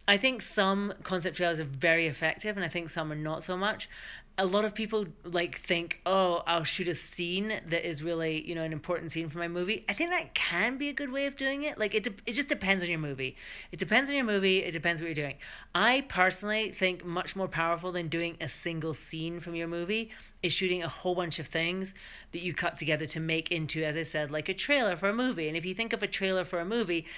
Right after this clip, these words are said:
it's got, like, the most exciting parts of the movie usually, right? It's tied together with music, maybe some voiceover, and then it's, like, the exciting moments of the film.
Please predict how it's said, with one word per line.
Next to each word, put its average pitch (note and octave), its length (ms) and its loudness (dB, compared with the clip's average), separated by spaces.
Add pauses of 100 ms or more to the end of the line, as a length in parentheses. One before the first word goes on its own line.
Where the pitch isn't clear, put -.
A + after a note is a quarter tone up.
(160)
it's G3 140 -2
got, C4 160 4
like, B3 180 0
the G3+ 60 2
most G3 260 2
exciting F3+ 480 2
parts F#3 400 2
of D3+ 80 -6
the D#3 80 -6
movie C#3+ 300 -4
usually, C3 400 -6
right? E3 260 0 (220)
It's - 100 -4
tied F#3 240 6
together A3 320 2
with A3 100 -2
music, E3+ 560 0
maybe D#3+ 240 -2
some G3 220 0
voiceover, D#3+ 720 0 (260)
and D#3+ 140 0
then E3 80 2
it's, E3 160 0
like, E3 180 -2
the E3+ 100 -2
exciting D#3+ 640 0
moments D3 360 -4
of C3 140 -8
the C#3 60 -10
film. F#3 440 0